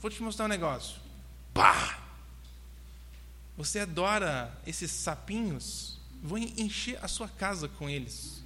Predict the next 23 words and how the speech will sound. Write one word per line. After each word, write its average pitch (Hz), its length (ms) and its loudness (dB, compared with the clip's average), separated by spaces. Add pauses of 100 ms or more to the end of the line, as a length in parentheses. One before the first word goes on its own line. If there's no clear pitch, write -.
(920)
Sabe 196 240 2
que 214 180 2
os 180 300 4
egípcios, 175 480 0
eles 180 240 0
tinham 220 380 -2
um 185 40 0
relacionamento 165 580 -4
com 143 420 -6
o 147 80 -4
rio 143 460 -2 (160)
Nilo, 165 420 0 (100)
chama 156 200 -2
em 139 40 -4
português? 139 540 -8 (760)
Que 175 80 0
era 190 220 6
tipo 208 320 0
que 220 360 0
uma 180 120 2
reflexão 202 600 2
da 208 80 4
divindade, 190 720 4